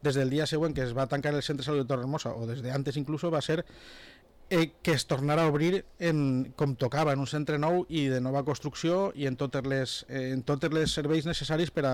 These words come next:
per a abastir a la població del seu voltant, perquè al final havíem deixat oblidada a, a una població en el centre del poble on més falta, perquè al final per, per la distribució de població on més gent gran hi ha, on, on més necessitats mè-, mèdiques n'hi ha.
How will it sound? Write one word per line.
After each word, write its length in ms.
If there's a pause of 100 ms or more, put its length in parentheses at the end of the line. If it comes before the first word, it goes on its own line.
per 220
a 80
abastir 260
a 80
la 80
població 460 (460)
del 120
seu 160
voltant, 320
perquè 160
al 80
final 280
havíem 360
deixat 320
oblidada 460 (640)
a, 160 (100)
a 160
una 160
població 560
en 160
el 80
centre 400
del 160
poble 320
on 240
més 320
falta, 320
perquè 240
al 160
final 320
per, 380 (340)
per 240
la 160
distribució 480
de 80
població 560
on 240
més 240
gent 240
gran 160
hi 80
ha, 240
on, 220 (340)
on 80
més 160
necessitats 400
mè-, 160
mèdiques 400
n'hi 160
ha. 20